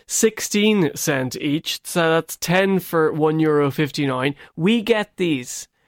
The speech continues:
at home. I bring one of those little fellows into work each day.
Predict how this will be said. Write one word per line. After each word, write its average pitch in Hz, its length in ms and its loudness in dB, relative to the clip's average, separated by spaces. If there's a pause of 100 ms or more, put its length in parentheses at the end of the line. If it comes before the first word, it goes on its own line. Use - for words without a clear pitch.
(100)
at 151 140 -4
home. 135 220 0
I 165 140 2
bring 185 300 2
one 170 140 4
of 160 100 4
those 151 260 2
little 156 240 -2
fellows 131 500 -6
into 143 300 -8
work 135 340 -4 (260)
each - 280 -4
day. 123 300 -4